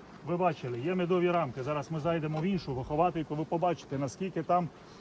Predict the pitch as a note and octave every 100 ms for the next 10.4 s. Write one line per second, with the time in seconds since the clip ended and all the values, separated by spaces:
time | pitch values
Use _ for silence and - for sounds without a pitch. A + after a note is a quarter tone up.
0 | - - D3 D3 F3 - E3 E3+ F3+ E3
1 | D#3+ F3+ F#3+ D3 A#2+ B2 D#3 D3 A2 A2
2 | D3 E3 E3+ D#3+ - E3 D#3 - - -
3 | - D#3 D#3 D3+ E3+ D3+ C#3 C#3+ C3+ -
4 | E3 G#3+ - - - - - E3 D3 -
5 | - - - C3 D3+ D#3+ E3 F#3+ D#3+ E3
6 | D#3 - F3+ F3+ D#3 - - - D#3 D3+
7 | D3+ A#2 F3 E3 D3+ - D#3 E3 F#3 D#3
8 | E3 A#2 F2+ - - - - - - -
9 | - C#3 D#3 G#3 G3+ - E3 D#3+ F3+ D#3+
10 | D3+ E3+ E3 D#3+